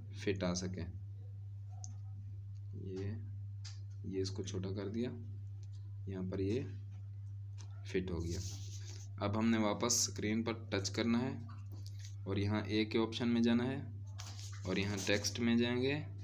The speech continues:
यहाँ edit में जाएंगे और यहाँ पर आप कुछ भी लिख दें। नीचे जो खाली जगह पड़ी हुई है हम उसमें लगाएंगे।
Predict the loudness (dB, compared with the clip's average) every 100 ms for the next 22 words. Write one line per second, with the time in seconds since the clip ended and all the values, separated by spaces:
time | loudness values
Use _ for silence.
0 | -6 -4 -2 0 2 2 4 4 6 6
1 | 6 4 0 -4 -6 -6 -6 -2 4 6
2 | 6 6 6 4 4 2 4 6 6 6
3 | 4 2 -2 -8 -8 -8 -4 2 4 6
4 | 8 6 6 6 6 6 4 4 4 4
5 | 0 0 0 0 0 -2 -2